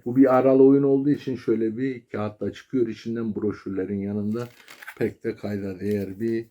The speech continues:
broşür değil bu. Evet arkadaşlar. Lightning Returns de böyle. Geliyoruz şimdi PlayStation dört nesline, yani sekizinci nesle. Neyle açmıştık biz PlayStation üçü?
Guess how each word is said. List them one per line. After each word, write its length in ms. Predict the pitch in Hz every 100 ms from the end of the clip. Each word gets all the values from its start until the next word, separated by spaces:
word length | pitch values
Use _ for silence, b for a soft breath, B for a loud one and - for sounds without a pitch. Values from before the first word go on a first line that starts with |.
| -
broşür 540 | 101 85 - 117 98
değil 260 | 107 107 90 76
bu. 80 | - -
Evet 300 | 139 156 143
arkadaşlar. 580 | 135 110 117 101 - 85 80 b b -
Lightning 440 | 120 131 127 123 107 135
Returns 540 | 123 120 104 95 -
de 260 | 139 139 143 104
böyle. 480 | 117 117 87 78 b b b -
Geliyoruz 520 | 117 147 147 143 120
şimdi 680 | 117 131 123 120 139 147 143
PlayStation 880 | - 110 113 - 117 107 135 120 107
dört 280 | 113 107
nesline, 420 | 95 87 - 87 90
yani 380 | 107 107 104
sekizinci 680 | 104 104 95 98 98 98 95
nesle. 420 | 90 87 - 135 -
Neyle 280 | 123 156 156
açmıştık 540 | 139 131 113 127 110
biz 180 | 120 113
PlayStation 640 | 113 107 104 107 98 107
üçü? 320 | 104 - 151